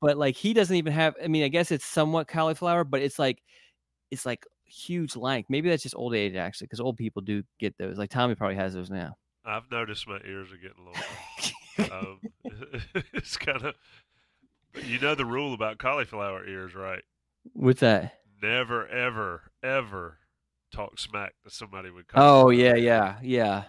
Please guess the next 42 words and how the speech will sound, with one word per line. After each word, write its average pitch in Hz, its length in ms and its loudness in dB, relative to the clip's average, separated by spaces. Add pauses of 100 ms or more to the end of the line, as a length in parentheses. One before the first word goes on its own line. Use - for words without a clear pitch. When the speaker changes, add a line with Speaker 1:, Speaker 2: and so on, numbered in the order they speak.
(120)
Speaker 1:
No, 113 280 4
I 113 140 6
know. 110 400 4 (560)
Speaker 2:
You 107 80 -8
Speaker 1:
I, 117 140 -2
Speaker 2:
know, 92 200 -10 (260)
Speaker 1:
I 113 160 2
watch 143 260 2
M 123 140 2
M 107 160 0
A. 95 280 -2 (460)
Speaker 2:
I 107 160 -6
would, 107 220 -6
uh, 92 340 -6 (800)
I, 107 220 -6
yeah, 87 300 -10 (180)
I'm 107 160 -8
like, 87 400 -12
if - 140 -20
you 101 80 -14
bump 139 260 -4
into 127 200 -6
somebody 117 540 -4
and 104 80 -14
you 110 80 -14
turn 117 220 -2
around 110 260 -8
and 101 80 -16
you're 90 100 -16
like, 98 120 -14
"What?" 208 220 -12 (260)
And 104 280 -14
you 107 60 -16
see 139 160 -8
they 113 100 -4
have 110 160 -8
cauliflower 104 540 -8
ears, 95 180 -16
you're 87 100 -20
like, 82 100 -16
"I'm 104 140 -14
sorry. 85 260 -14